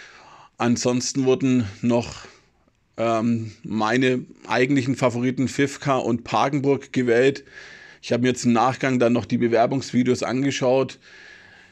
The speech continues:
Ja, Pagenburg war tatsächlich etwas nervös bei seiner Vorstellungsrede, aber vielleicht ist es auch in gewisser Form und gewisser Weise nachvollziehbar. Von daher hoffe ich schon, dass es die richtige Wahl bei ihm war. Er war von den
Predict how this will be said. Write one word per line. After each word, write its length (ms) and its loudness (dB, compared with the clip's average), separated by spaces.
Ja, 260 0
Pagenburg 760 2
war 180 2
tatsächlich 880 -2
etwas 380 0
nervös 440 4
bei 140 2
seiner 600 0
Vorstellungsrede, 1000 0
aber 300 2
vielleicht 380 -2
ist 120 -4
es 140 -4
auch 160 0
in 100 0
gewisser 360 0
Form 380 2
und 280 -4
gewisser 400 -2
Weise 300 0
nachvollziehbar. 920 0
Von 220 -4
daher 540 2
hoffe 240 0
ich 140 0
schon, 240 -2
dass 160 0
es 140 -6
die 100 2
richtige 420 0
Wahl 220 2
bei 140 0
ihm 220 0
war. 440 0
Er 120 -6
war 140 0
von 240 -2
den 540 -2